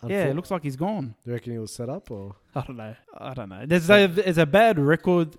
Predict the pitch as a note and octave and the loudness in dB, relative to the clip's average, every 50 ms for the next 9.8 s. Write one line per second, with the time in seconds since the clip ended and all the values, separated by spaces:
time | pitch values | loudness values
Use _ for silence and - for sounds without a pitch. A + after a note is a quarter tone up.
0 | _ _ D#3+ D#3 _ - C#3+ _ - G3 G3+ - - - - _ - C#3+ C#3+ C#3+ | _ _ -8 -8 _ -10 -16 _ -8 -6 -6 -6 -8 -14 -14 _ -6 -4 -2 0
1 | D3 D3+ D3 C#3+ C#3 C3 - - - _ _ D#3 C#3+ C#3 D3 G#3+ G#3+ G3 D#3+ - | 0 0 0 0 -2 -6 -8 -20 -20 _ _ -6 -6 0 2 2 2 2 0 0
2 | - D3+ D#3+ E3+ E3 - - - D#3 C#3 E2+ B2+ C3 C#3 C#3+ C#3+ C#3 C#3 C3+ C3+ | 2 2 4 4 2 0 0 0 0 0 0 -2 0 2 4 4 4 2 0 -2
3 | - _ - - - - - - - - G3+ D4 D#4+ F#4 D#4 D4+ D#4 E4 - - | -6 _ -12 -10 -8 -6 -6 -4 -4 -4 -6 -4 -6 -2 0 2 2 2 2 0
4 | F#3 D3+ C#3+ C#3+ D3+ D3+ - _ _ _ _ _ - - B3+ F3 F#2+ G2+ A2 A2 | -2 -4 -6 -10 -12 -14 -18 _ _ _ _ _ -10 -8 -8 -10 -10 -12 -12 -12
5 | A2 A2+ _ - G#2+ G#2+ A2 - A#2 A#2 A#2 A2+ _ _ _ _ _ _ _ _ | -12 -12 _ -12 -14 -14 -12 -12 -12 -12 -12 -14 _ _ _ _ _ _ _ _
6 | _ _ _ _ - - B2 A#2+ A#2+ A#2 A2+ G#2+ G#2 G2+ F#2+ F#2 F2+ - _ - | _ _ _ _ -20 -16 -14 -12 -12 -12 -12 -12 -14 -14 -16 -18 -20 -20 _ -20
7 | - - _ _ - G#3 B3 A3+ - D3 - - E3+ F3+ D#3+ B2+ B2 B2+ - _ | -20 -20 _ _ 2 2 2 2 0 -6 -2 2 4 4 4 2 -2 -8 -8 _
8 | B2 - - E3 F#3 F#3 E3 C#3+ C3 B2+ C3 B2+ - D#3 E3 D#3 C#3+ C3 B2 A#2+ | -12 -2 0 0 0 0 -2 -2 -4 -4 -6 -4 -4 -2 -2 -2 -4 -4 -6 -6
9 | A#2+ A2+ A#2 A#2+ A2+ G#2 A2 A2 A2+ B2+ B2 - B2+ A#2 G#2+ | -8 -8 -8 -8 -8 -10 -14 -10 -10 -10 -10 -8 -10 -10 -10